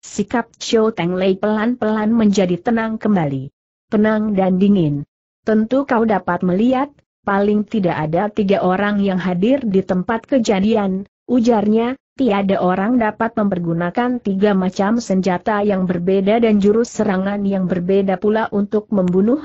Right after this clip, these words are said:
orang dalam waktu yang bersamaan." "Ada," jawab Xiao Ko penuh keyakinan, "ada seseorang kau anggap di dunia ini benar-benar terdapat manusia semacam ini.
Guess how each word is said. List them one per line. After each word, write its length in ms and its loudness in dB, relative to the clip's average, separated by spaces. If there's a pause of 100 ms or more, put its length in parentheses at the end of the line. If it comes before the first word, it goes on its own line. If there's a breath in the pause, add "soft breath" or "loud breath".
(120)
orang 400 -2
dalam 320 0
waktu 480 0
yang 80 -2
bersamaan." 720 -2 (160)
"Ada," 400 0
jawab 480 0
Xiao 420 0
Ko 320 0
penuh 480 0
keyakinan, 720 -2 (200)
"ada 360 0
seseorang 640 -2
kau 240 2
anggap 400 -2
di 160 -2
dunia 480 2
ini 320 2
benar-benar 760 2
terdapat 520 -2
manusia 640 0
semacam 480 0
ini. 320 2